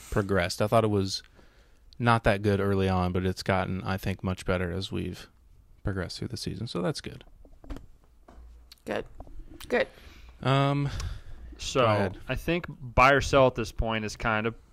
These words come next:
Speaker 1: Yeah.
Speaker 3: pointless. Rodney's dead on arrival. Rodney's as done as done gets, correct?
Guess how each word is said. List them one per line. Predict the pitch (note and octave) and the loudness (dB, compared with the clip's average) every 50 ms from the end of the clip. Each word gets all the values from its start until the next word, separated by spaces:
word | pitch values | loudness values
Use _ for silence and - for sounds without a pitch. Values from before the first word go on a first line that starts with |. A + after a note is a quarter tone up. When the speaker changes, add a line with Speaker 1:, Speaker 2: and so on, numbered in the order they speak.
| - - | 0 2
Speaker 1:
Yeah. | - F#2+ F#2 F2+ F2+ | 4 6 4 4 2
Speaker 3:
pointless. | C2+ D#2 F2 F2 F2+ G#2 - - - - - - - - - - - - - - - | 0 -4 -4 -6 -6 -6 -8 -12 -14 -14 -16 -18 -20 -20 -20 -20 -20 -20 -20 -8 0
Rodney's | A2+ G#2 G#2 G#2+ A2+ A#2 A2+ A2+ A2+ A2 - - - A2+ A2 G#2+ | 4 6 6 6 6 2 0 -2 -4 -6 -10 -14 -16 -16 -2 4
dead | A#2 A2+ A2 A2 | 6 6 6 6
on | A2 G#2+ A2 | 6 4 4
arrival. | G#2+ G2+ F#2 E2+ E2+ E2+ D#2+ E2 E2+ E2 - | 4 4 4 2 2 0 -2 -6 -8 -8 -4
Rodney's | - G#2+ G2+ G2+ G2+ G#2 G2+ G2 F#2 - - | 0 2 2 2 2 0 -4 -8 -8 -8 -6
as | - G#2+ A2 G#2+ - - | -4 -4 -4 -4 -6 -10
done | A2+ G#2+ G2+ - A2+ A2+ A2+ A2+ A2 A2 | -14 0 4 4 6 6 6 4 2 0
as | G#2+ G#2 G#2 | -2 -4 -4
done | G2+ G2+ G#2 G2+ G2 G2+ F#2+ | -2 -2 -2 0 -2 -2 -4
gets, | F2 F2 D#2+ D2+ - - | -4 -4 -4 -4 -6 -10
correct? | - - F#2+ F2+ F#2 G2 G#2 - - | -8 -4 -2 0 0 0 -2 -4 -6